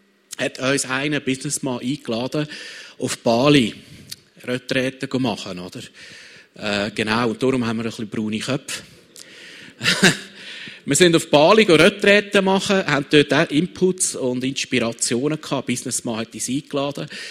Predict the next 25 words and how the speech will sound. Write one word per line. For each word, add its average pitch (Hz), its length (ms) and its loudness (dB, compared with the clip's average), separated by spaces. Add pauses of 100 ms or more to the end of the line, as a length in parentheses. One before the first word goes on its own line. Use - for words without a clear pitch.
(240)
in 110 160 -4
ein 110 100 -4
Hotel, 139 420 0
ein 113 60 0 (120)
Grand 123 420 2
Hyatt. 139 580 0 (120)
Ist 139 160 -2
jetzt 139 160 -4
für 120 160 -8
mich 123 200 0
fast 135 200 -4
ein 135 60 -2
bisschen 107 220 -2
too 135 200 2
much 151 280 -2
gewesen. 147 260 -2
Verstehst 135 440 -2
du, 139 60 -8
wenn 113 100 -8
du 120 60 -4
nicht 113 80 -6
recht 117 320 -2
weisst, 131 320 -2 (440)
was 120 300 4
anlegen, 156 720 4